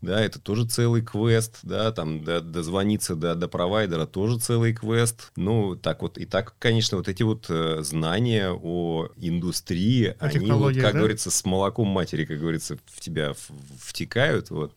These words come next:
Speaker 1: И, ну, да, там много, много было, конечно, интересного, м, э, в то время, когда, э, интернет был только на диалапе, мы решили, э, создать некую локальную сеть в доме. Ну, сделали, объединили там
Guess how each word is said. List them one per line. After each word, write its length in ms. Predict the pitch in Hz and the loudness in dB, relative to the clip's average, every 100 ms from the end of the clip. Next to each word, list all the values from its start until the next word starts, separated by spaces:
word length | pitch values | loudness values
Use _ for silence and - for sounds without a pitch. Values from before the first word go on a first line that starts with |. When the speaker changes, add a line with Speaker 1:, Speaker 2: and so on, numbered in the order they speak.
| - | -10
Speaker 1:
И, 420 | 82 98 127 123 | -4 -2 0 0
ну, 160 | 110 - | -2 -4
да, 220 | - - 73 | -4 -4 -2
там 160 | 92 | -2
много, 420 | 104 117 117 147 | 2 6 6 4
много 280 | 95 147 110 | 2 2 2
было, 180 | 82 82 | 0 -2
конечно, 340 | 87 80 - | -2 -2 -2
интересного, 600 | 76 98 123 160 107 92 87 | -2 -2 -2 0 -2 0 -2
м, 320 | 87 90 85 | -2 -4 -6
э, 180 | 85 85 | -6 -6
в 80 | |
то 140 | - 87 | -4 -4
время, 720 | 82 87 80 76 76 78 78 - 117 | 0 0 0 -2 -6 -8 -12 -12 -12
когда, 480 | - 80 82 90 87 - - | -8 -6 0 0 0 -4 -10
э, 140 | 98 92 | -8 -6
интернет 400 | 87 104 104 101 | -6 -2 0 2
был 120 | 85 | 0
только 520 | 82 87 - 80 76 76 | -4 -4 -2 -2 -2 -2
на 160 | 82 | -4
диалапе, 560 | 78 90 131 202 - - | -2 0 0 -2 -6 -10
мы 200 | - 104 | -6 -4
решили, 680 | 113 - - 107 90 85 85 | -2 -4 -4 -4 -4 -6 -12
э, 360 | - - - - - | -16 -18 -20 -18 -14
создать 720 | - - 78 82 101 - - - | -10 -6 -6 -2 -4 -4 -14 -16
некую 380 | 87 90 - 82 | -8 -6 -4 -4
локальную 440 | 87 - 90 87 | -2 -2 0 0
сеть 340 | 87 131 131 87 | -2 -2 -4 -6
в 60 | |
доме. 300 | 78 85 73 | -4 -4 -2
Ну, 120 | 90 | -4
сделали, 360 | 80 87 98 76 | -4 -2 -2 0
объединили 380 | 76 92 139 104 | -2 -2 -2 -2
там 420 | - 76 65 | -4 -6 -8